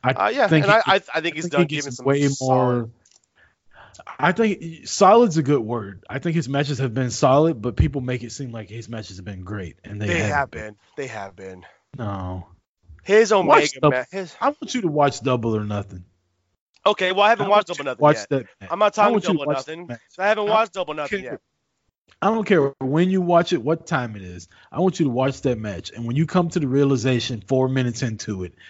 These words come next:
Speaker 1: that I'm right, I want you to text me with an
Speaker 2: No.
Speaker 1: apology.
Speaker 2: Bullshit. I'm calling your ass.
Speaker 1: That's
Speaker 2: And I don't,
Speaker 1: fine.
Speaker 2: I don't care if it's one in the morning, you're getting ready to get woken up. And I'm like, and I'm gonna call your ass and tell you how great of a fucking match it was.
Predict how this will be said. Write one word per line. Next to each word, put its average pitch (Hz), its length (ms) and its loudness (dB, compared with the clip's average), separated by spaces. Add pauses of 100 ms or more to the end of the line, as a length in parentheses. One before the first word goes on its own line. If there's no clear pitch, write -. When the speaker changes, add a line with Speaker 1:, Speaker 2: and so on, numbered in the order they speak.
(120)
Speaker 1:
that 104 120 -2
I'm 117 180 0
right, 98 300 -2 (240)
I - 80 -6
want 123 220 2
you 120 80 4
to - 80 -6
text - 320 0
me 87 240 -8 (160)
with 104 140 -8
an 104 60 -8
Speaker 2:
No. 110 60 -6
Speaker 1:
apology. - 560 -8 (320)
Speaker 2:
Bullshit. 147 380 -10
I'm 170 200 -8
calling 165 440 -4
your 113 160 -14
ass. 104 440 -14 (560)
Speaker 1:
That's - 240 -6
Speaker 2:
And 131 120 -4
I 160 100 2
don't, 185 100 0
Speaker 1:
fine. 92 260 -10
Speaker 2:
I 143 60 -6
don't 185 140 -4
care 143 180 -6
if 123 80 -10
it's 120 120 -20
one 147 220 -4
in 156 80 -8
the 156 60 -8
morning, 156 320 -2
you're 139 100 -12
getting 135 220 -8
ready 139 180 -8
to 120 60 -20
get 135 160 -10
woken 139 340 -10
up. 156 240 -2 (260)
And 120 80 -6
I'm 139 120 -6
like, 143 280 2 (320)
and 113 80 -4
I'm 185 100 4
gonna 165 100 -10
call 147 200 0
your 151 80 2
ass 147 160 2
and 151 80 -14
tell 165 160 0
you 165 60 0
how 170 100 2
great 170 200 -2
of 180 80 0
a - 20 -4
fucking 190 240 -2
match 208 240 0
it 160 80 -6
was. 117 340 -6